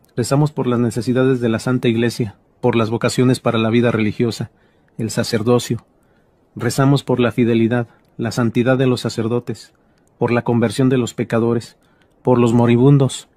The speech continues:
por todos los difuntos. Rezamos por todos los fieles. Rezamos por las pobres ánimas del purgatorio, especialmente aquellas de nuestras familias, y por todos los fieles difuntos.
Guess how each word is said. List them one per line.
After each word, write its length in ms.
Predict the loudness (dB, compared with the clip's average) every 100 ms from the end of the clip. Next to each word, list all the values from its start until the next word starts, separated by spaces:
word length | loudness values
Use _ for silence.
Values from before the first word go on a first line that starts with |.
| _
por 160 | -4 2
todos 240 | 4 6
los 140 | 4
difuntos. 640 | 2 2 2 2 -2 -6 -16 _ _ _ _
Rezamos 400 | -2 2 4 2
por 160 | -2 0
todos 220 | 2 4
los 160 | 2
fieles. 420 | 2 2 2 -6 _ _ _ _ _ _ _ _ _
Rezamos 400 | -4 0 2 2
por 180 | 0 -2
las 140 | 0
pobres 400 | 2 2 2 0 -10 -4
ánimas 380 | 0 2 0
del 140 | 0 -2
purgatorio, 580 | -2 0 0 -2 -2 -8 _
especialmente 680 | -10 -4 0 2 2 2 0
aquellas 320 | 0 2 2
de 80 | 2
nuestras 320 | 0 -2 -6
familias, 500 | -2 0 0 -2 -8 _ _ _ -6
y 100 | -4
por 180 | -4 0
todos 240 | 2 2
los 160 | 0 0
fieles 260 | 0 0
difuntos. 600 | -2 -4 -4 -4 -8 -16